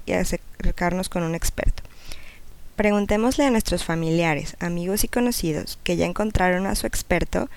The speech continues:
para que nos lo recomienden. Probemos y cuando encontremos nosotros a alguien que nos guste, hay que promoverlos para que más gente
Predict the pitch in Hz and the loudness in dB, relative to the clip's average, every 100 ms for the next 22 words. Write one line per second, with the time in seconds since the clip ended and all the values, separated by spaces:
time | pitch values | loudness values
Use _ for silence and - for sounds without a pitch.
0 | - - - - - - - 220 214 220 | -14 -16 -16 -16 -16 -18 0 4 6 4
1 | - 247 240 220 196 - 156 - - - | 0 2 2 2 2 -2 -4 -6 -10 -14
2 | - - - - - - 190 196 196 202 | -16 -16 -14 -16 -16 -4 2 4 4 4
3 | 240 320 - 214 208 208 - - 202 202 | 2 0 -4 -2 -2 -2 -6 -2 0 0
4 | 196 196 202 220 254 254 - 202 202 214 | 0 -2 0 2 2 2 2 2 0 2
5 | 190 170 170 185 196 202 190 170 - 170 | 2 2 2 -2 -2 -2 -2 0 0 0
6 | - 185 202 - 196 175 156 - - - | -2 -2 -2 0 2 2 0 -2 -4 -2
7 | 156 175 180 180 - - 202 190 - | -2 0 0 2 0 0 2 4 4